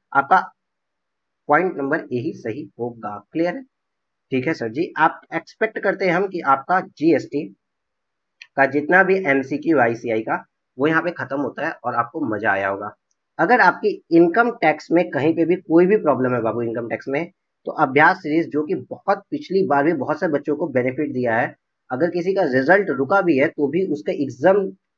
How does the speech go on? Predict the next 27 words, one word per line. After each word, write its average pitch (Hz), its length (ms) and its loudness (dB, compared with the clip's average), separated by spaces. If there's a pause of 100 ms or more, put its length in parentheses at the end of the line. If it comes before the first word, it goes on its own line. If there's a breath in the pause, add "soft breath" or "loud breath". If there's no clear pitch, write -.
(120)
exempt 160 460 2
है, 113 240 0 (380)
या 151 160 6 (160)
फिफ्टी 190 420 0
प्लस 196 500 0
ही 240 180 0
सारी 175 440 2
students 131 420 -6
जितने 185 280 -4
स्टूडेंट 160 240 -6
थे 175 60 -4
सबका 160 240 -6
फिफ्टी 151 280 -10
प्लस 127 260 -8
ही 160 60 -4
अपना 135 240 -6
marks 117 260 -8
है, 143 80 -2
तो - 600 -8
आप 165 220 0
अभ्यास 156 360 0
सीरीज 165 260 2
ज्वाइन 147 220 4
कर 147 120 0
सकते 147 240 -4
हो, 170 60 2
जिसमें 147 260 -2